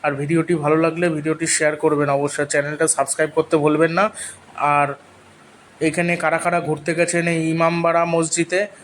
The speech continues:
তারা অবশ্যই কমেন্ট বক্সে জানাতে ভুলবেন না। আর কারা হুগলি থেকে যাচ্ছেন, সেটাও আর কি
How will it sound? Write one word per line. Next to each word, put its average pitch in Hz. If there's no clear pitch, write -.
তারা 160
অবশ্যই 165
কমেন্ট 160
বক্সে 165
জানাতে 156
ভুলবেন 147
না। 147
আর 143
কারা 151
হুগলি 151
থেকে 160
যাচ্ছেন, 175
সেটাও 151
আর 151
কি 147